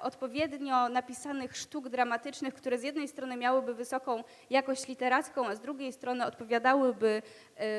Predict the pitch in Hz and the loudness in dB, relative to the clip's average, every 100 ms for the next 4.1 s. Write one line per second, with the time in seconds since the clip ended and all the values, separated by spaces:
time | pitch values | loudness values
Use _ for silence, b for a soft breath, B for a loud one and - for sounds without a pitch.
0 | 208 208 185 - - - - 247 247 247 | -4 -6 -14 -20 -18 -10 0 0 0 -8
1 | 240 302 302 311 277 226 240 254 262 233 | 0 2 2 2 0 -2 0 0 2 0
2 | - - 285 254 220 214 - 294 269 233 | 0 -2 -2 2 0 0 -2 0 0 0
3 | 214 - - 311 302 262 233 - 226 214 | -4 -8 -2 0 0 -4 -12 -6 -4 -4
4 | 202 | -6